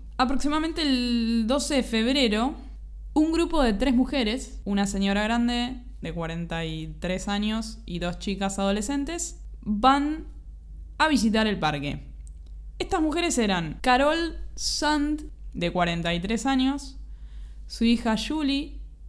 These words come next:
de quince, y Silvina Peloso, de dieciséis. Silvina Peloso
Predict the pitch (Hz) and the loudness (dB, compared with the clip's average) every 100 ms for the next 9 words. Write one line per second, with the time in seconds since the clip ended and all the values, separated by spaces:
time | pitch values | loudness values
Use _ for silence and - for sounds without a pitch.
0 | - - 170 170 190 196 247 269 269 262 | -16 -12 -10 -2 0 0 2 4 4 2
1 | 269 285 311 - 320 320 - - 277 226 | 0 -2 -2 -2 -2 -2 -8 -4 2 2
2 | 185 185 196 196 202 180 165 135 131 - | 2 0 0 0 0 0 -2 -6 -6 -8
3 | - 185 180 196 214 - - 170 196 196 | -8 -2 2 2 0 -6 -10 -2 0 0
4 | 190 151 131 - - - - 202 214 262 | -2 -4 -4 -6 -12 -10 0 2 6 6
5 | 254 254 269 262 285 294 - | 6 6 4 2 0 -2 -8